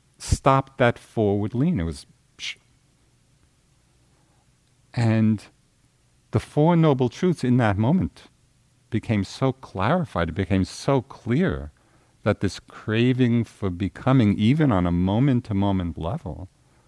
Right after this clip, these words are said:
is what keeps us on this whole whirlwind of samsara. It's like we're craving the next moment,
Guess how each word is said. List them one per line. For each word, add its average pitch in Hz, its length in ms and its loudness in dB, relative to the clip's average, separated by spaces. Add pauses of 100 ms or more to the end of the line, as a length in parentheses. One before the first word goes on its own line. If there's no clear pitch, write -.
(840)
is 107 220 4
what 101 260 0
keeps - 400 -2
us 78 240 -6
on 90 180 -2
this 90 180 -4
whole 107 540 -2
whirlwind 107 640 -2
of 113 120 -4
samsara. 135 500 -4 (1400)
It's - 160 -14
like 95 140 -4 (340)
we're 104 140 -2
craving 95 1080 -2 (600)
the 107 80 -2
next 104 260 -2
moment, 180 420 -4